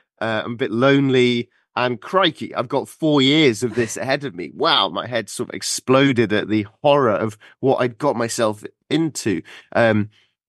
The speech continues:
but I suppose I was too proud to just quit immediately. I told everyone I was gonna go do this thing, so I'd better just grit it out <laughs> for a little while. I can't give up yet.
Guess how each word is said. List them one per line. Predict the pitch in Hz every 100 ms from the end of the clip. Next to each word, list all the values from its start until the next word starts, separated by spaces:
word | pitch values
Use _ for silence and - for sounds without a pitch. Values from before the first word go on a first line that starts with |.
| -
but | 127 - -
I | -
suppose | 123 120 123 131 113
I | 120
was | 110
too | - 110
proud | - 123 127 123 104 95
to | - - 104
just | 110 107 - -
quit | - 139 - -
immediately. | 107 113 110 104 90
I | 92
told | - 151 143 120
everyone | 104 101
I | 95
was | -
gonna | 107
go | 92 107
do | 98 131 135
this | 104 82
thing, | - 90 90 95
so | - 107 101 - - -
I'd | 104
better | 127 113
just | 101 - - _ _ _ _
grit | 117 120
it | 113
out | 110 117 127
<laughs> |
for | 127 113
a |
little | 120 123
while. | 104 95
I | 95
can't | - 117 80
give | 123
up | 98 -
yet. | 113 90 -